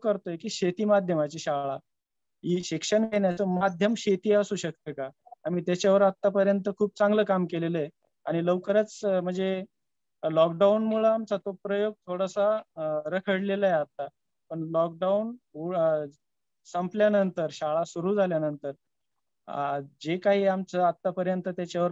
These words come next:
पेपरवर्क झालंय किंवा ब्रे-, ब्रेनस्टॉर्मिंग झालेलं आहे, याच्यामधून खूप चांगला एक प्रयोग आपल्या सर्वांच्या समोर येणार आहे, एवढं मी आता खात्रीने सांगू शकतो. अशा वेगवेगळ्या, अ, गोष्टी, वेगवेगळे, अ,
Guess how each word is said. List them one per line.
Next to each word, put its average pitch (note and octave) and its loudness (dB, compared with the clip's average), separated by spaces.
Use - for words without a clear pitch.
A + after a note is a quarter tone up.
पेपरवर्क F3 -2
झालंय D#3+ -2
किंवा F3 -6
ब्रे-, D#3+ 4
ब्रेनस्टॉर्मिंग D#3+ 0
झालेलं D#3+ 0
आहे, D3 2
याच्यामधून E3+ -2
खूप A3+ -2
चांगला G3+ 2
एक G#3+ 2
प्रयोग F#3 4
आपल्या F3+ -6
सर्वांच्या F3 -4
समोर F#3+ 0
येणार G3 2
आहे, F3+ -4
एवढं F#3 -4
मी F3 -4
आता F3+ -6
खात्रीने G3 -2
सांगू D#3 -2
शकतो. C#3+ -6
अशा A3 2
वेगवेगळ्या, A#3+ 2
अ, E3 6
गोष्टी, F3+ -2
वेगवेगळे, F3+ 0
अ, C#3+ -2